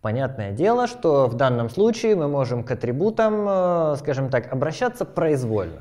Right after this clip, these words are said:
То есть мы их можем на лету создавать, на лету убивать. Здесь, э, нас никто не обязует, э, вводить какой-то жёсткий контроль. Существуют различные объектные фреймворки, которые позволяют нам ввести ограничения,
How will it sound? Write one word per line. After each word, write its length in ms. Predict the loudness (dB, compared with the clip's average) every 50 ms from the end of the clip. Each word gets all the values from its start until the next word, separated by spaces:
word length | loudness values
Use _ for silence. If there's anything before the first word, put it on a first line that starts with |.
| -16
То 60 | -14 -12
есть 100 | -8 -4
мы 140 | -2 -2
их 120 | -2 -2 -4
можем 440 | -4 -4 -4 -4 -4 -6 -6 -8 -10 -16 -20 -10 -4
на 100 | 0 2
лету 320 | 4 4 4 2 0 -2 -4
создавать, 680 | -2 -4 -4 -2 0 2 4 4 4 4 2 0 -4
на 120 | -4 -2
лету 300 | 0 0 0 0 0 0
убивать. 600 | 0 0 0 0 0 2 2 4 4 2 2 -2 -10 -20 -20 -20 -18 -12 -10
Здесь, 520 | -4 0 4 4 4 4 2 -2 -8 -4 0
э, 600 | 2 2 4 4 4 4 4 4 2 0 -2 -4 -4
нас 240 | -2 -2 -2 -2 -2
никто 420 | -4 -4 -4 -2 0 2 2 2
не 220 | 2 0 0 0
обязует, 680 | 0 0 0 -2 -2 -2 0 4 4 4 4 4 0 -6 -10 -2
э, 680 | 0 2 4 4 4 4 4 4 4 4 4 4 2 0
вводить 340 | 0 -2 0 0 0 0 -2
какой-то 400 | -2 -4 0 0 0 0 0 -2
жёсткий 400 | -2 0 -2 -2 -2 -2 -4 -4
контроль. 480 | -2 -2 -4 -2 -2 -2 -4 -4 -4 -6 -12 -20 -20 -20 _ _ _ _ _ _ _ _ -20 -20 _ _ _
Существуют 560 | -4 -4 -2 -2 -2 -2 2 4 4 4 4
различные 540 | 2 0 0 2 2 0 0 0 -4 -4 -4
объектные 460 | -2 -2 -2 -2 -2 -4 -6 -6 -6
фреймворки, 600 | -6 -6 -6 -6 -4 -2 -2 -2 -2 -2 -4 -6 -8
которые 400 | -6 -6 -4 -2 -2 -2 -2 -2
позволяют 880 | -4 -2 -2 -2 -2 -2 -2 -2 -2 0 0 0 0 -2 -2 -4 -4
нам 320 | -4 -4 -4 -4 -6 -10 -14 -18 -20 _ _ _ _ _ _ _ _ _ _ _ _ _ -20 -20 _ _ _ -8
ввести 460 | -4 -2 2 2 2 2 2 0 0
ограничения, 1160 | 2 2 2 2 2 2 2 0 0 -2 -2 -4 -4 -2 -2 -4 -4 -6 -6 -8 -10 -12 -14